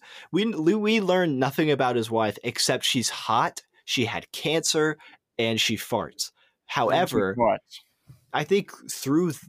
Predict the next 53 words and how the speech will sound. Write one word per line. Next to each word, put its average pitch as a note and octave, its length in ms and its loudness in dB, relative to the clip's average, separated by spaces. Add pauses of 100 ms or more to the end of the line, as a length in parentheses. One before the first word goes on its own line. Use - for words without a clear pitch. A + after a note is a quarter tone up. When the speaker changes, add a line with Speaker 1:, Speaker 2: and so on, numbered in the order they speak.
Speaker 1:
just - 240 -2
Robin A#2+ 240 2
Williams' A#2 200 0
performance, A2 480 -6
we A2+ 200 0
understand A#2+ 540 0
and G#2+ 80 -2
we, G#2+ 160 0
like, F#2+ 260 -4
love G#2 560 0
the G#2+ 100 -6
character A2 560 -2
that F2 140 -2
we F2+ 120 -6
never F2 280 -4
see, F2+ 320 -4
which E2 200 -8
is F#2 160 -4
his - 120 -12
Speaker 2:
Mm-hmm. D3+ 100 -2
Speaker 1:
wife." - 480 -10 (1400)
He's E3 160 2
a, E3+ 40 4
Speaker 2:
Man, B2+ 140 2
Speaker 1:
he's G3+ 140 2
Speaker 2:
she G3 80 0
must C3+ 220 2
have C#3 80 0
Speaker 1:
incredible. A2 60 0
Speaker 2:
been A#2 180 0
one A#2 180 -2
hell A#2+ 180 0
of A2+ 120 -2
a G#2+ 40 -4
lady G#2 360 0
for A2 120 -8
him G#2+ 140 -6
to G2+ 80 -6
miss G#2+ 220 -8
that G#2+ 240 -4
game. B2 400 -6 (880)
I A#2 100 -2
would C3 160 4
have B2 60 0
been G#2 180 -2
pissed. G2+ 540 -4
I G#2 80 2
don't A#2+ 180 -2
care G#2+ 180 -2
who A#2+ 120 0
you A2 180 2
were. G2 320 -4 (200)
Speaker 1:
<laughs> C3 760 0